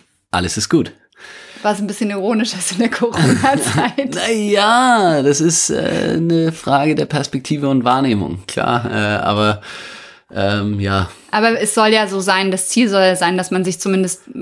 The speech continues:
Speaker 2: für, für eine kleine Alltagsauszeit so fühlt, dass alles gut ist.
Speaker 1: Und wenn ich Tutto Bene riech, dann muss ich sagen, dann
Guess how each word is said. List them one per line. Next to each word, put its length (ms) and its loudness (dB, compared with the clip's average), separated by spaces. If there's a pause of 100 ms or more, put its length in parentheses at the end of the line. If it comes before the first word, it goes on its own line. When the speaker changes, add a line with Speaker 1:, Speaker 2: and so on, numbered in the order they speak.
Speaker 2:
für, 320 -2
für 180 -2
eine 160 0
kleine 320 0
Alltagsauszeit 840 -4
so 80 -10
fühlt, 380 -8
dass 140 -8
alles 320 -10
gut 220 -18
ist. 100 -18
Speaker 1:
Und 180 -2
wenn 120 2
ich 140 -4
Tutto 260 -2
Bene 340 2
riech, 320 -2
dann 300 0
muss 220 0
ich 240 -4
sagen, 720 0
dann 320 -4